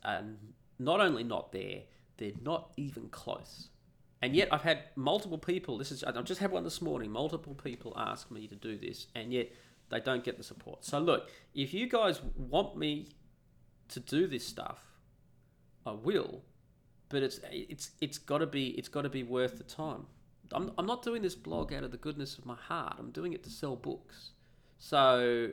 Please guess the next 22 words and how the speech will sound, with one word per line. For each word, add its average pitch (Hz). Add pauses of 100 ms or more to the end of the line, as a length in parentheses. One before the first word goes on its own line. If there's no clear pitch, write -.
every 185
time 190
I 151
have 143
a 131
big 123
day, -
I -
sell 135
more 110
books. - (600)
Um, 107 (760)
it 139
also, 139 (960)
it 220
is 202
also 160
good 123
for 120
my 90
writing. 226
It -